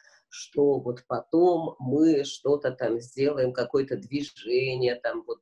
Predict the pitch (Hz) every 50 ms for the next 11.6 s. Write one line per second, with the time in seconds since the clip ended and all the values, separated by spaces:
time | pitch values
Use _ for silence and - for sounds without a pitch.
0 | _ 127 123 113 110 - - 113 104 110 120 127 123 - 127 127 - - 123 123
1 | - - 107 117 120 - - - - - - - - 120 117 110 113 107 113 -
2 | _ - _ _ _ 147 147 143 135 - - - - - 113 123 120 117 120 117
3 | - _ _ - - - - - _ _ _ - 156 151 143 156 147 156 151 -
4 | - - 139 135 135 135 - 135 127 127 - 127 123 123 123 - 123 123 123 123
5 | 120 110 104 104 - - 123 120 135 135 - _ _ _ _ _ _ _ _ -
6 | - _ 143 156 151 147 147 143 139 135 - - - 135 131 135 135 131 127 -
7 | - 151 147 156 165 175 170 - - - 151 139 131 127 120 120 - 156 160 143
8 | 131 - - 143 139 135 - 147 135 135 160 151 165 170 160 - - 147 135 143
9 | 135 139 156 156 - - - 135 127 147 170 - - - - 143 - 147 143 -
10 | - 143 151 170 170 165 156 147 - - - 147 135 143 143 139 131 127 127 -
11 | - 139 131 127 - _ 135 123 123 120 -